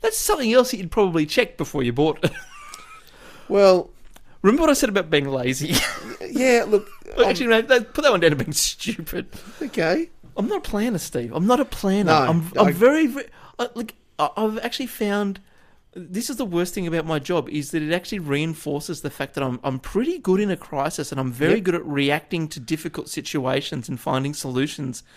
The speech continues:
Speaker 2: Sure.
Speaker 1: in a short period of time. But
Speaker 2: Yes.
Speaker 1: because of that, I, I have learnt to rely on that skill, which means I'm
Speaker 2: Hmm.
Speaker 1: very bad at planning, Stephen.
Speaker 2: Sure.
Speaker 1: I'm very... So anyway, Wednesday,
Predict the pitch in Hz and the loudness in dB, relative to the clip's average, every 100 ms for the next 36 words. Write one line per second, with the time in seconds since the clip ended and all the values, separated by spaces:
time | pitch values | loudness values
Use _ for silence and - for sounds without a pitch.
0 | - - - 147 - 156 - 156 147 139 | -20 -8 -2 0 0 0 2 2 2 0
1 | 123 - 156 247 349 - - - - 196 | -4 -4 -4 -4 -8 -16 -20 -16 -6 -4
2 | 196 - 220 233 214 - 175 151 151 - | -2 2 6 6 4 -6 -4 0 0 2
3 | 175 190 160 190 170 147 147 147 - _ | 0 2 2 2 2 0 0 -4 -16 _
4 | - 143 139 123 127 151 226 139 151 131 | -10 -4 -4 0 2 2 2 4 4 6
5 | 175 170 - - 165 127 135 135 139 - | 6 4 -4 -2 -2 -2 -4 -6 -6 -4
6 | 135 156 110 107 117 117 117 107 113 110 | 0 2 0 -2 -4 -2 -4 -6 -8 -8
7 | - - 120 113 - 117 - 113 113 117 | -12 -10 -10 -8 -12 -12 -8 -8 -6 -8
8 | - - - - 123 117 95 - - - | -10 -18 -10 -2 0 0 -4 -14 -16 -18
9 | - - - - - - - 127 127 - | -20 -20 -20 -20 -20 -8 -2 0 -2 -10
10 | - - - - - - - - 151 156 | -20 -20 -20 -20 -20 -18 -14 -2 2 2
11 | 160 135 117 110 113 | 0 0 0 0 -4